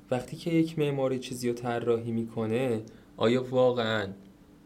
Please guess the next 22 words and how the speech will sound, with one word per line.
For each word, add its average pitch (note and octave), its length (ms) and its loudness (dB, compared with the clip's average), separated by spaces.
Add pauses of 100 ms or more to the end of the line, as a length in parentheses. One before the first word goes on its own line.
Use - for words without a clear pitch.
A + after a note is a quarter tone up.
(120)
به A#2+ 80 0
هدف A2 400 0
این A#2+ 120 -4
که B2+ 120 -6
آقا A#2+ 220 0
یه G#2+ 160 -2
فرم A2+ 540 2
فقط A2+ 400 -4
طراحی A#2 440 0
کنه A2 220 -6
داره A#2 200 -2
طراحی B2+ 500 -4
می‌کنه؟ A#2 520 -6 (640)
و A#2 80 4
آیا A2+ 320 8
مثلاً A#2+ 200 0
اون G#2+ 100 -6
فرم A2+ 180 2
رو A#2+ 60 0
نمیشه A#2 380 -2
جابجا B2+ 440 0
کرد؟ A#2+ 460 -8